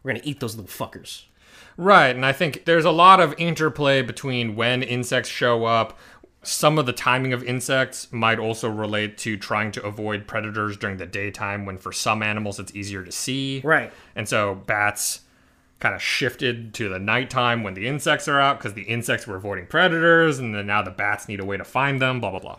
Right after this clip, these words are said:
Speaker 1: This amazing game of cat and mouse.
Speaker 2: Exactly, yeah.
Speaker 1: Bat and bug.
Speaker 2: So this kinda back and forth thing.
Speaker 1: Anyway, echolocation. What
Speaker 2: Yes.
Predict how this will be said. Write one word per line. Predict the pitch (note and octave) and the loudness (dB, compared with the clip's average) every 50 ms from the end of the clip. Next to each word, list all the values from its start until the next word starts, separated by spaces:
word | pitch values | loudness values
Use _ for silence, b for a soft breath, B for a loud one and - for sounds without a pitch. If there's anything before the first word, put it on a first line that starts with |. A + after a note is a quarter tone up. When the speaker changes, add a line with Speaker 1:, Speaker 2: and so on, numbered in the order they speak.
| - | -4
Speaker 1:
This | C#3+ D#3 D3 - D#3+ | -2 -2 0 0 2
amazing | D3+ D3+ D3+ C#3+ C3 C#3+ C#3+ C#3 C3 B2+ A#2+ | 4 4 4 4 4 2 2 2 2 0 0
game | A#2+ C3 C3+ C3+ C3 | 0 0 0 0 0
of | B2+ A#2+ - | -2 -4 -6
cat | - C#3+ C3+ B2 - C3+ | -6 -4 -4 -4 -4 -4
and | C3 A#2+ | -4 -2
mouse. | A#2+ C3+ C#3+ C#3+ B2 G2+ - - - | -2 -2 -2 -2 -2 -4 -6 -4 -2
Speaker 2:
Exactly, | G#3 G#3 G3 B3 C#4 C#4 A#3+ - D3+ C3+ C3+ E3 | -2 0 2 4 4 4 4 2 0 0 2 4
yeah. | E3+ C#3 A#2 F#2 F#2 | 4 4 4 4 0
Speaker 1:
Bat | G2 C3 B2+ B2 - C3 | 0 -2 -2 -2 -2 -4
and | B2 A#2 | -6 -6
bug. | A#2 C3 C#3 C3+ A#2 G#2 | -4 -6 -6 -6 -6 -8
Speaker 2:
So | F#2+ - C3+ | -8 -6 -6
this | C3 B2+ A#2+ | -6 -4 -2
kinda | - C#3+ C3 A#2+ | 0 0 0 0
back | A2 A2 B2 A#2+ A#2 B2 | 2 4 4 4 4 2
and | A2 G#2 | -2 -6
forth | - B2 A2+ G#2 - - | -4 -4 -4 -4 -4 -8
thing. | - F#2+ G#2+ G#2 b b b b b b b - | -12 -14 -14 -16 b b b b b b b 2
Speaker 1:
Anyway, | D#3+ F3 D3+ A2 F#2 G2+ | 4 4 4 2 2 2
echolocation. | D#3 D#3+ D#3 C#3 B2+ B2+ D3+ D#3 D#3 C#3+ - F#2 | 2 2 2 0 0 0 0 -2 -2 -2 -4 -8
What | F#2 - _ - | -14 -16 _ 0
Speaker 2:
Yes. | C#4+ D#4 B3+ - | 2 4 4 4